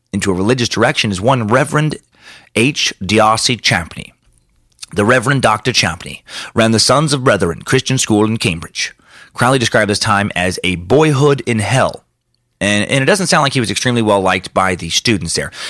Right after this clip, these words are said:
He was often placed in solitary, you know, for misbehavior. See, that's what I was talking about earlier. A little bit of that Brethren discipline.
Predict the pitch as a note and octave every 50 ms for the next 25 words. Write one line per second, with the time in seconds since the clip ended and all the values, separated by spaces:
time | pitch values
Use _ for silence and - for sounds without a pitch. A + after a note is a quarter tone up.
0 | - - - A2+ G#2+ B2+ B2+ B2+ C3 A2+ - - A#2 A#2+ B2 - F#2 E2 - B2+
1 | A2+ A#2+ A#2+ - B2 A#2 A#2 A2+ A2+ A2+ B2+ - _ - A2+ A2+ - - F#2 G#2+
2 | G#2 - - F2 F#2+ G#2 A2 A2+ A#2 A#2 - D3+ D#3+ E3 - _ _ _ - -
3 | - A#2+ A#2+ - - B2 B2 B2+ C3+ C3+ C3 A#2 A#2 A#2+ B2+ C3+ - - A2 A2
4 | A2+ A2+ A#2 A2+ F2+ F#2 G#2 B2 A#2+ A2+ B2 C3+ C#3 C3+ A#2+ C3 A#2 - - -
5 | - C3+ D#3 E3